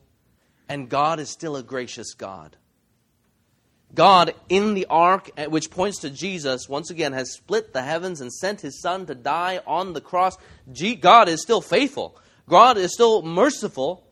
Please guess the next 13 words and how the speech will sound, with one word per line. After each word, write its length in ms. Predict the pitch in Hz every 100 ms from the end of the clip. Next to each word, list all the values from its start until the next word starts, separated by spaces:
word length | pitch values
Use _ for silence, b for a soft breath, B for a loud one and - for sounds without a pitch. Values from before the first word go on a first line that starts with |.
| _ _ _ _ _ _ _ _ -
He 140 | 226
is 120 | 226
still 240 | - 233 190
loving 540 | 180 247 220 240 196
to 140 | - 185
save, 480 | - 208 277 226
and 100 | 175
he 60 | 170
does 280 | 160 233 -
so 160 | 196
in 360 | 175 196 269 240
Jesus 440 | 180 240 202 196
Christ. 680 | - 220 262 277 190 - -